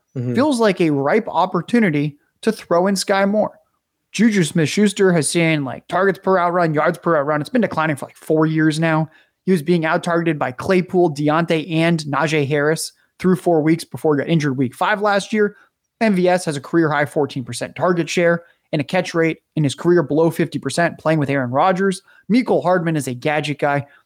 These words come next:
Speaker 2: Even Travis Kelce turns thirty-three in October and showed
Speaker 1: Mm-hmm.
Speaker 2: real serious signs of decline based on his efficiency last season. Pretty much every player in that offense, aside from Sky Moore, is on the decline.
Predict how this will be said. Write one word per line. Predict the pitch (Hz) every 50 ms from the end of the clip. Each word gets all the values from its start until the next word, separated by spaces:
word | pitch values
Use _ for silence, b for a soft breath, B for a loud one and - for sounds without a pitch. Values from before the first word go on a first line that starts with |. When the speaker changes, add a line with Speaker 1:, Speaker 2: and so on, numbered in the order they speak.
| _ _ -
Speaker 2:
Even | 247 269 262 254
Travis | 175 - 208 208 175 -
Kelce | - - 190 185 180 - 185 -
turns | - 170 147 127 -
thirty-three | - 180 185 180 165 - - 165 165 165
in | 151
October | 131 131 - - 175 165 151 160 156 151 151 - -
and | 139 127
showed | - - 170 165 160 139
Speaker 1:
Mm-hmm. | 107 110 - _ _ - 156
Speaker 2:
real | 185 208 214 196
serious | 185 - - - 175 185 202 196 185 175 - -
signs | 160 143 160 180 170 160
of | 143 139
decline | 143 - - - 156 160 170 165
based | 147 165 160 151 -
on | 156 139
his | 131 120
efficiency | 120 - 180 175 156 151 139 - 151
last | 131 127 127 127 131 -
season. | - 208 208 185 202 196 190 - _ _ _ _ _ _ _ _ _ _ _ _ _ -
Pretty | 254 294 285
much | 285 220 - - -
every | 170 175 180 202 226 202
player | - - - 165 170 180 170 156
in | 170 170
that | 165 156 - -
offense, | 131 127 131 139 - 185 196 185 -
aside | - 143 - - - - 127 131 165 190 196
from | - - 214 185
Sky | - - - - - 123 127 151 156
Moore, | 147 139 135 120 120 131 175 185 - _ _ _ _ _ _ _ _ _ _ _ _ _
is | - 175 151
on | 170 165 180 196 185 180
the | 180 196
decline. | 170 160 160 - - - 190 214 214 185 - - - 127 117 - - - 151